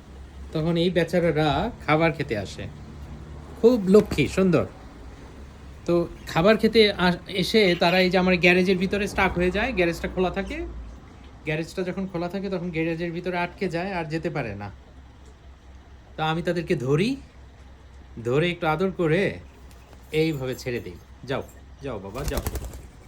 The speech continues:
এইভাবে ছেড়ে দেই, ওরা চলে যায়। তো বিষয়টা হচ্ছে, আমি কিন্তু চাইলে একে আটকে অনেক কিছু আটকে রাখতে পারতাম, কিংবা ধরে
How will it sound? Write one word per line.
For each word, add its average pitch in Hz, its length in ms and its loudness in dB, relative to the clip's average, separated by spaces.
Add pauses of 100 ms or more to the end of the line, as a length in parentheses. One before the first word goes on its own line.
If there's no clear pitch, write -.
(420)
এইভাবে 139 380 -4
ছেড়ে 156 180 -6
দেই, 220 200 -8
ওরা 165 220 -6 (100)
চলে 160 200 0
যায়। - 180 -8 (1000)
তো 131 540 -4 (480)
বিষয়টা 185 360 2
হচ্ছে, 190 480 0 (720)
আমি 165 200 2
কিন্তু 196 220 -2
চাইলে 190 640 4
একে 160 580 0 (1400)
আটকে 165 560 2 (2500)
অনেক 185 200 2
কিছু 110 320 -4
আটকে 135 300 -2
রাখতে 143 260 0
পারতাম, 117 560 -4
কিংবা 139 680 0
ধরে 135 260 2